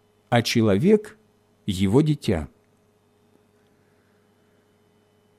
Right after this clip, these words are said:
Как-то я прочитал забавную мысль. Некто сказал: "Если бы гарантию вечного спасения души можно было бы купить за миллион долларов,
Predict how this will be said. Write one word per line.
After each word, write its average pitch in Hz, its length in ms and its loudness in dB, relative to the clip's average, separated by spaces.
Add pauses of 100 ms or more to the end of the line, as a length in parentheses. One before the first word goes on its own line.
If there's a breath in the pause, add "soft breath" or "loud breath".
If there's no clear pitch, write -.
(1000)
Как-то 208 340 6
я 175 220 8
прочитал 175 760 0
забавную 180 640 6
мысль. 113 440 6 (920)
Некто 196 400 6
сказал: 127 640 2 (1160)
"Если 208 520 4
бы 180 160 6
гарантию 185 680 6
вечного 196 440 4
спасения 185 640 2
души 160 500 -2 (760)
можно 185 480 6
было 180 380 6
бы 139 140 0
купить 151 360 2
за 127 120 6
миллион 135 500 8
долларов, 139 560 6